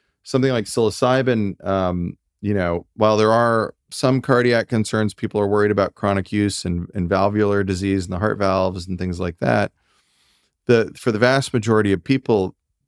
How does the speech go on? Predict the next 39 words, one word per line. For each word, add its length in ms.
you 160
know, 320
this 240
is 80
something 320
that 100
can 120
happen 300
in 140
an 80
outpatient 480
clinic. 480
And, 460
um, 640
you 140
know, 120
and 140
so 240
in 100
that 240
way, 680
it's, 420
uh, 360
it's 180
probably 340
more 220
scalable 800
to 100
the 80
masses. 600
And 160
so 140
I 80
think 240
it's, 300
it's 160
very 360
likely 600
that, 720